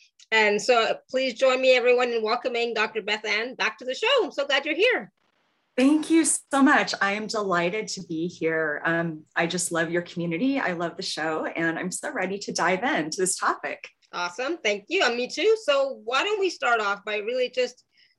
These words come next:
Speaker 1: you know, can you give us a little bit of an idea of what is going on right now? What is, e-,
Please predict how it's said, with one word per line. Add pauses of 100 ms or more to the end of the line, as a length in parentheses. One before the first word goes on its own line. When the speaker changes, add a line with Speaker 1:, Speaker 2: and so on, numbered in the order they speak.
(180)
Speaker 1:
you
know, (120)
can
you
give
us
a
little
bit
of
an
idea
of (100)
what
is
going
on
right
now?
What
is, (180)
e-,